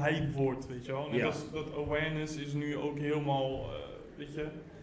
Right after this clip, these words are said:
Speaker 1: awareness training. Ja, oké, wat is dat dan precies volgens jou, weet je wel? Ik, ja, ik heb daar wat moeite mee.
Speaker 2: Ja, nee, snap ik, snap ik. Ehm, wat doet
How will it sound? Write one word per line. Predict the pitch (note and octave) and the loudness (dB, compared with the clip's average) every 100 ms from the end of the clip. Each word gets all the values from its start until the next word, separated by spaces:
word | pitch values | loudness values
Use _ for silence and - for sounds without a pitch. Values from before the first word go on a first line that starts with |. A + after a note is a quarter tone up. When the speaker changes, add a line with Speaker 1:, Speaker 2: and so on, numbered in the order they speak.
| - - - | -18 -14 -6
Speaker 1:
awareness | C3+ D3 D3+ D3+ D3 D3 | -2 0 0 0 -4 -4
training. | D3+ D3+ D3+ D3 | -2 -2 -2 -2
Ja, | C#3+ C3+ B2 C3+ | 0 0 -2 -6
oké, | - D#3 D3+ | -4 -4 -2
wat | D3+ G#3 | -2 -2
is | F3 | -2
dat | E3+ | 0
dan | C#3+ B2+ | 0 -2
precies | C3 - C#3 C3+ | -4 -6 -8 -6
volgens | C3 B2+ B2 | -6 -6 -6
jou, | B2 A#2+ | -8 -8
weet | A#2+ B2 | -10 -10
je | |
wel? | C3+ C3+ | -10 -10
Ik, | C#3 - - | -12 -14 -12
ja, | C3+ C3 - - - | -12 -12 -16 -18 -16
ik | - | -12
heb | C3 | -10
daar | B2 | -10
wat | B2 | -10
moeite | B2+ B2 B2 - - | -12 -12 -14 -16 -2
mee. | B2 | 6
Speaker 2:
Ja, | B2 A2 G2 - - - | 6 6 2 -4 -12 -6
nee, | - C3+ | 4 4
snap | G#2+ A2+ G#2+ | 4 2 0
ik, | A#2 - - - | 0 -4 -12 -10
snap | - G#2+ A2 | -2 -2 -2
ik. | A2 - - - - | -6 -10 -18 -12 0
Ehm, | A2+ A2 A2+ A2+ A2+ A2+ A2+ A2+ - - - - - - - - - - - - - - A2+ | 6 8 8 8 8 6 4 -4 -10 -16 -16 -18 -18 -18 -18 -18 -18 -16 -16 -16 -14 -2 8
wat | B2 B2 - A2 | 8 8 2 6
doet | B2+ A#2+ | 6 6